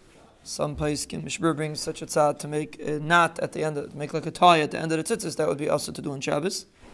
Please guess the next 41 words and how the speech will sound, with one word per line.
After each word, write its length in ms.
'cause 100
that's 200
a 40
one 260
t-, 200
a 80
single 340
tie 220
in 100
a 40
string, 300
which 140
is 80
meant 220
to 80
stay. 340
Or 260
to 160
tighten 480
your 160
tzitzis 320
strings 400
on 80
Shabbos. 540
Usually, 460
when 180
you 220
take 260
out 100
your 120
Shabbos 340
talis, 340
it's 140
on 80
Shabbos, 480
and 480
you 80
realize 380
that 160
the 80
stri-, 340